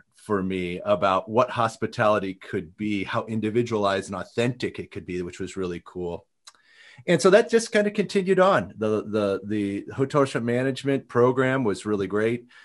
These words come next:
I got involved in some of the different activities. As I mentioned, I worked as I could. We had a hotel on campus, started as a dishwasher, moved up into the line, then into the front of the house, which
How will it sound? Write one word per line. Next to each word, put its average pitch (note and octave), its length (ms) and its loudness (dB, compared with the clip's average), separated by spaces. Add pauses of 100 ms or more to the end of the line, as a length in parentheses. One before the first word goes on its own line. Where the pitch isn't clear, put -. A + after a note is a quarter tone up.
(240)
I F2 100 -6
got F#2 180 -2
involved G2 540 2
in E2+ 300 -6
some F#2 200 -8
of F2+ 80 -4
the F2+ 80 -2
different F2+ 280 -6
activities. G#2+ 540 -2
As F2 120 -4
I F2 80 -4
mentioned, G#2 500 -2
I E2 100 0
worked G#2 460 -2
as G2 140 -4
I F2+ 100 -4
could. A2+ 520 2 (260)
We F#2 100 -4
had E2+ 120 -10
a D#2+ 40 -16
hotel G#2+ 500 -6
on G#2+ 180 0
campus, G2+ 720 -6 (340)
started F#2+ 340 -2
as E2+ 100 -8
a F#2 40 -12
dishwasher, G#2+ 840 2
moved F2 300 -4
up F#2 160 -2
into F2 160 -4
the E2+ 120 -4
line, G#2 520 2
then F2 160 -6
into F2+ 180 -6
the E2+ 140 -6
front F#2 320 -4
of F2 60 -6
the F2 80 -6
house, A2 560 0
which - 320 -8